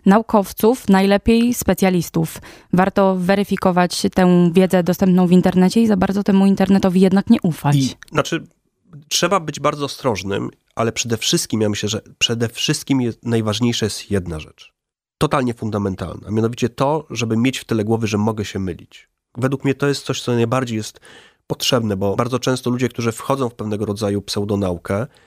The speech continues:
Speaker 2: kiedy zaczynają się orientować, że coś nie działa, że coś być może nie jest tak, mają totalny syndrom oblężonej twierdzy i zaczynają kogoś, kto chce z nimi dyskutować, ich przekonać, że jest zupełnie inaczej, tak naprawdę traktować jako wroga swojej własnej osoby. W związku z tym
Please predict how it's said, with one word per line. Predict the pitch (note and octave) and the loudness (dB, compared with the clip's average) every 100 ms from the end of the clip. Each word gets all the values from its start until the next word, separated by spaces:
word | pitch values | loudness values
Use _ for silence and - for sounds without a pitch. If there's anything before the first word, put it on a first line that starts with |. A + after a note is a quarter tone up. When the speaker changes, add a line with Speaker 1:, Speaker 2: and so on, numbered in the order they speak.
| _ _ _ _ | _ _ _ _
Speaker 2:
kiedy | B2 A#2+ | -2 0
zaczynają | A#2+ - C#3 C3+ | 0 0 0 0
się | B2+ | 0
orientować, | A#2+ A2 B2+ C3 A2+ | 0 0 0 -2 -4
że | |
coś | G#2+ G#2+ - - - - D#3+ - _ - | -6 -8 -8 -10 -12 -14 -20 -20 _ -2
nie | A2+ C3 | 2 4
działa, | B2 C3 A2 E2+ G#2 | 4 2 0 -4 -8
że | G#2 | -10
coś | - A#2 | -10 -10
być | A#2 - | -8 -4
może | A2+ A2+ A#2 | -2 0 2
nie | B2 B2+ | 2 2
jest | B2 - - | 2 -2 -6
tak, | G#2+ A#2 - | -2 -2 -2
mają | A#2 A#2 | -2 -2
totalny | A2+ A#2 C3 C3 A#2+ | -4 -4 -2 -2 -4
syndrom | - A#2+ A#2 | -4 -2 -2
oblężonej | A#2 A2+ A2 A2+ G#2+ | -2 -2 -2 0 -2
twierdzy | G2+ - G#2+ G2 G#2 A#2+ F3+ _ _ _ _ _ - | -4 -4 -2 -2 -2 -2 -2 _ _ _ _ _ -2
i | |
zaczynają | C#3 C#3 D3+ D3 D3 | -2 0 0 0 0
kogoś, | C3+ D3+ C#3+ | -2 -2 -2
kto | - | -4
chce | B2+ B2+ | -6 -6
z | B2 | -2
nimi | B2 | -2
dyskutować, | A#2 - A#2+ E3+ D3+ - | -2 -4 -4 -4 -4 -6
ich | A#2+ | -10
przekonać, | - A#2+ - F#3+ C3+ A2 | -6 -6 -2 -2 -2 -4
że | G#2 | -6
jest | G#2+ | -6
zupełnie | - A#2+ B2+ A2 | -6 -4 -2 -2
inaczej, | B2+ F#3 - A#2 | -2 -2 -4 -6
tak | A#2+ | -6
naprawdę | A#2+ B2+ B2 | -6 -4 -6
traktować | B2 B2 B2+ A#2+ | -8 -6 -6 -6
jako | - A#2+ | -4 -2
wroga | A#2 B2 A#2+ | -2 -2 -4
swojej | - B2 | -2 0
własnej | A#2+ - A#2+ | 0 -2 -4
osoby. | G#2 - A#2 E2+ - | -4 -4 -6 -6 -8
W | |
związku | G#2+ - A#2+ | -8 -8 -8
z | - | -4
tym | C3 B2+ | -2 -2